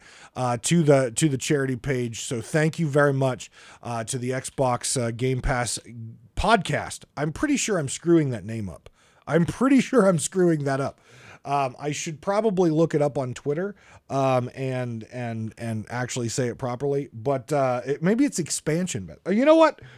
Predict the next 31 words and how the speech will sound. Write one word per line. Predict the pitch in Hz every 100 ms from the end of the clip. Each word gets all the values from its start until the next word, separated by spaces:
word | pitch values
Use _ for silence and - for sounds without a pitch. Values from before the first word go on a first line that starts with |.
| -
We're | 170 285
gonna | 311
look | 254 247 202
it | 202
up. | 135 -
We're | 165
gonna | 208 226 196
do | 175 180
it | 151
live. | 196 208 202 - - -
I'm | 147 175 208
going | 196 196 175
to | 165
look | 147 147 139
it |
up, | 147 175 - _ - -
and | 127 139
I'm | 160 165
going | 170 165 156
to | 147
make | 147 147
sure | - 151
I'm | 135
saying | 131 151 147 139
this | 127
properly, | - 143 135 131 123 117 - - -
uh, | 123 123
because | 117 131 151 135
they | 123 170
did | 151 165 147
contribute, | 151 131 160 139 143 135